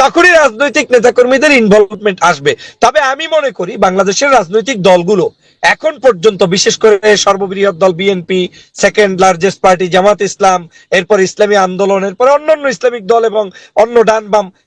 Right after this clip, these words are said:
কেউ কিন্তু এই সরকারকে হার্মফুল করছে না, বিপদে ফালাতে চাচ্ছে না। সবাই বোঝে এই জিনিসটা, সবাই ভালো বোঝে যে এই সরকার বিপদে পড়লে কিন্তু তারাই বিপদে পড়বে, কারণ কোনো ওয়ে নাই। ইলেকশনের আগ পর্যন্ত কেউ বলতে পারবে না যে they are in the power, তারা কখনোই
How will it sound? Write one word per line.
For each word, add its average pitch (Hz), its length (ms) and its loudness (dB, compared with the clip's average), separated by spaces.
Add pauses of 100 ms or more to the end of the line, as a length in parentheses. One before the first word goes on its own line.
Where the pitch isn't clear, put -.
(240)
কেউ 277 180 2 (160)
কিন্তু 330 240 -4 (100)
এই 269 60 -6 (100)
সরকারকে 240 500 0
হার্মফুল 226 340 -2 (100)
করছে 208 340 0
না, 113 60 -10 (460)
বিপদে 269 460 0
ফালাতে 247 400 2
চাচ্ছে - 320 -4
না। 165 60 -2 (120)
সবাই 254 200 0 (100)
বোঝে 247 260 0 (420)
এই 226 120 0
জিনিসটা, 302 280 -2 (100)
সবাই 311 280 2
ভালো 269 200 -2
বোঝে 175 220 -6 (300)
যে 214 160 2
এই 277 60 -4 (100)
সরকার 311 280 0 (500)
বিপদে 294 400 -4
পড়লে 277 240 0
কিন্তু 269 240 -6
তারাই 330 280 2
বিপদে 190 320 -6
পড়বে, 135 180 -6 (400)
কারণ 269 180 0 (100)
কোনো 311 200 4
ওয়ে 320 180 4
নাই। 285 180 4
ইলেকশনের 330 500 2
আগ - 60 -8 (100)
পর্যন্ত 277 320 -2 (360)
কেউ 320 140 2 (100)
বলতে 302 240 -2
পারবে 311 260 0
না 285 120 0
যে 269 140 -8
they 277 120 4
are 262 120 0
in 247 100 -12
the 240 60 2 (120)
power, 269 240 4 (100)
তারা 262 220 0
কখনোই 302 300 -4